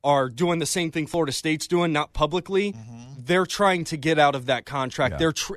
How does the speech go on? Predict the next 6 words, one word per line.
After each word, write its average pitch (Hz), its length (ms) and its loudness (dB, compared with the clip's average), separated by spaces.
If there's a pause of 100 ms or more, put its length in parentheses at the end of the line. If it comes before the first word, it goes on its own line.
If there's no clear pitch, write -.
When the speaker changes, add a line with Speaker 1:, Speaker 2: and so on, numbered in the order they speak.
Speaker 1:
and 156 360 -4 (160)
they 190 240 4
want, 147 500 -4 (260)
U 185 240 2
N 170 140 2
C 165 540 -2